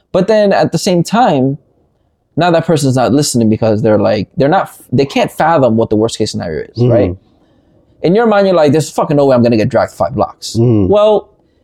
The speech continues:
Speaker 1: if a fucking lowered Honda Civic comes by, he will drag you five blocks 'cause you're not getting out from under that shit.
Speaker 2: Mm-hmm.
Speaker 1: So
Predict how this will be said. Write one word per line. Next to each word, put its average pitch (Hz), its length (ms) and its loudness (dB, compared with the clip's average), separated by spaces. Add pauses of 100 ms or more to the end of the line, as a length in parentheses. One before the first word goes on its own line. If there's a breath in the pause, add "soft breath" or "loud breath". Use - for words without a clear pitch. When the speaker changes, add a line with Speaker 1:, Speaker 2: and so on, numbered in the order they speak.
(100)
Speaker 1:
if 202 140 0
a 226 40 -2
fucking 285 340 0
lowered 269 260 2
Honda 254 220 0
Civic 359 280 0
comes 196 200 2
by, 185 180 2
he 185 100 4
will 311 220 4
drag 156 180 4
you 127 80 0
five 123 240 0
blocks 123 300 -2
'cause - 320 0 (280 loud breath)
you're 220 100 0
not 269 120 2
getting 226 160 4
out 226 100 0
from 202 140 0
under 269 160 2
that - 160 0
shit. - 320 -4
Speaker 2:
Mm-hmm. 120 480 0 (220)
Speaker 1:
So 170 580 0